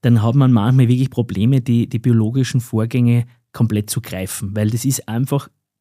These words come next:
weniger präzise hier irgendwie, wenn man das so formulieren kann, vielleicht, es ist einfach dieses, diese Zellbiologie, es ist einfach mehr im Fluss.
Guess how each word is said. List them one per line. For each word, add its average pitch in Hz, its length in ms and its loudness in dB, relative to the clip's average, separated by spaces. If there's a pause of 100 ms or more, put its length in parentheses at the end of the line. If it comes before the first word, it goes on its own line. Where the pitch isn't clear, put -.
weniger 131 720 2 (420)
präzise - 800 2
hier 165 360 4
irgendwie, 147 540 2
wenn 139 140 0
man 139 120 0
das 139 140 -4
so 147 100 -2
formulieren 143 400 2
kann, 143 160 2
vielleicht, 135 240 2
es 123 100 0
ist 147 120 2
einfach 139 220 2
dieses, 143 460 0 (360)
diese 135 220 2
Zellbiologie, 151 880 2
es - 140 0
ist 160 120 0
einfach 135 260 0
mehr 123 240 4
im 131 100 4
Fluss. - 500 -2